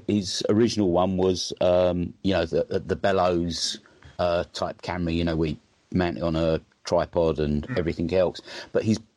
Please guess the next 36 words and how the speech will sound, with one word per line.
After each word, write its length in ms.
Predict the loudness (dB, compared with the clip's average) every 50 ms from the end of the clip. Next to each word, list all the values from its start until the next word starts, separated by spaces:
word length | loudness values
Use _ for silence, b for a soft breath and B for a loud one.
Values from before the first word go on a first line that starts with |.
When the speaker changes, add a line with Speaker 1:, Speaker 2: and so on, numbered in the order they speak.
| _ 2
Speaker 1:
basically, 600 | 4 4 4 4 0 -2 0 0 2 2 0 0
this 300 | 0 -2 -4 -4 -2 0
year, 160 | 2 2 2
he's 220 | 2 0 -4 -6 -6
brought 340 | _ -2 0 2 2 4
out, 320 | 4 4 2 2 0 -2 -4 _
or 220 | -2 0 0 -2 -4 _ _ _
he, 220 | _ -4 -4 -2 -2
he 160 | -2 0 0 2
was 260 | 4 4 4 4 4
actually 240 | 2 0 0 -2 -4
gonna 180 | -2 -2 0
release 360 | 0 0 2 2 0 0 0 0
it 100 | 0 2
at 240 | 2 2 0 0
the 240 | 0 0 0 0 -2
photography 500 | -4 -4 -4 -4 -4 -2 -4 -4 -4 -4
show. 320 | -2 0 0 0 0 -2 -4 B B B B B B B B B B B B
Uh, 300 | B 2 4 6 6 6 4
it's 140 | 4 2 -2
called 220 | -2 -2 -2 -2
the 60 | -4
S-, 200 | -10 -12 -14 -16 -14 _
the 100 | -6 -6
Snapshot, 600 | -4 -2 -2 -2 -2 -4 -4 -2 -2 0 -2 -2 -2
and 300 | -2 0 0 0 0 0
basically 360 | 2 0 0 0 0 0 0 0
it 100 | 0 0
shoots 320 | -2 -2 -2 -2 -4 -12
four-by-five, 840 | -12 -6 0 0 2 2 4 2 2 2 2 2 2 2 2 0 -2
but 140 | -2 -4 -4
handheld. 720 | -4 -4 -4 -4 -4 -2 0 0 2 2 2 0 -4 -8 -12 _ b b b b b b b b b b b
And, 360 | -4 -2 -2 0 0 0 2
uh, 220 | 4 4 6 4 4 2
yeah, 220 | 2 2 2 4 4
look, 180 | 2 0 -2